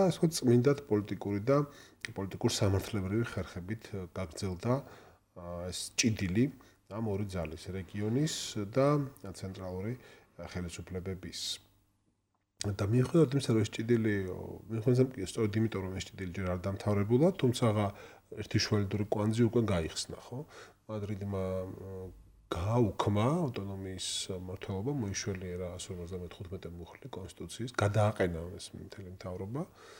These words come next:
და აგერ სულ ბოლო ინფორმაცია ის არის, რომ, ა, კარლეს პუჩ-, პუჩდემონის, ანუ რეგიონის ხელმძღვანელის, ა, რეგიონის მთავრობის ხელმძღვანელის წინააღმდეგ აღიძრა კიდეც, ა, სისხლის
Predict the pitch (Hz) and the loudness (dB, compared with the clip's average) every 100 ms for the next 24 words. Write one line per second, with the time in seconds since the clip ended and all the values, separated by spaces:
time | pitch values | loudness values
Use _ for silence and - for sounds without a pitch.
0 | - - _ - 107 143 175 185 - 113 | -20 -20 _ -4 2 4 4 2 -6 -8
1 | 110 101 123 - - 101 101 101 98 98 | -6 -4 -4 -6 -8 -6 -4 -4 -6 -8
2 | 95 92 - 90 85 92 90 - 120 139 | -10 -10 -10 -10 -10 -10 -10 -8 -4 -6
3 | 156 - _ _ _ _ - 82 78 85 | -8 -18 _ _ _ _ -18 -14 -10 -10
4 | 87 90 90 90 90 90 92 - 90 87 | -10 -12 -12 -12 -10 -8 -8 -8 -12 -16
5 | - - 87 - 95 98 151 - 90 87 | -18 -18 -16 -12 -8 -6 -6 -6 -8 -8
6 | 87 90 92 87 82 - 87 92 87 85 | -10 -8 -8 -8 -8 -10 -10 -10 -10 -12
7 | 85 - - - - 80 - - - _ | -10 -8 -8 -8 -10 -10 -12 -14 -20 _
8 | _ _ _ _ - 90 87 90 95 85 | _ _ _ _ -20 -12 -10 -6 -8 -8
9 | 92 92 90 - 82 87 82 85 - - | -8 -8 -8 -12 -14 -14 -16 -16 -20 -20
10 | - - _ _ - 101 98 104 139 101 | -20 -20 _ _ -16 -10 -6 -4 -2 0
11 | 87 90 90 87 87 110 123 - - - | 0 0 -2 -4 -4 -4 -4 -10 -16 -20
12 | _ _ - 78 - 87 - 92 - | _ _ -16 -14 -12 -10 -10 -8 -8